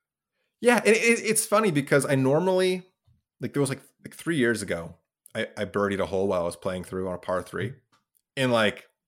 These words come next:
ever since then, I, I've just told myself, like, I'm a badass when I play through. Like, people, people only see, like, two or three shots and, like, they think I'm just, like, you know,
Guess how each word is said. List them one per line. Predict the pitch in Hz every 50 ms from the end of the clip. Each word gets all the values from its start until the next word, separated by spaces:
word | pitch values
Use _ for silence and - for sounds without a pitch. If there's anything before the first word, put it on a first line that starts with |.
| _ _ _ 127
ever | 123 117 123 113
since | - - 117 107 117
then, | 127 117
I, | 98 92 95 - 98 98
I've | 92 - -
just | - 90 - _ _ -
told | - 107 101 92
myself, | 90 85 - 90 - -
like, | 92 87 - - - _ _ _ _ _
I'm | - 101
a | 85 85
badass | - 87 82 82 85 82 82 85 - -
when | 95 82
I | 82
play | - - 92 90 85
through. | - - 92 87 87 87
Like, | 87 87 - -
people, | - 101 - 101 - - _ -
people | - 113 - 110 107 107
only | 107 104 104 104 104
see, | 101 - - - 104 104 117 120
like, | 104 95 90 - - _ _ _ _ -
two | - - 123 113
or | 107
three | 104 - - 101 95
shots | 90 - - 87 92 117 156 - - - -
and, | 113 95 95
like, | 92 87 85 - - _ - - _ _ _ _ _ _ _ _ -
they | - 110
think | - - 101 98 -
I'm | 92 90 90 90
just, | 87 85 -
like, | 95 90 - - - _ _ _ _ _ _ -
you | 110 104 117
know, | 113 104 101 98 95 90 - -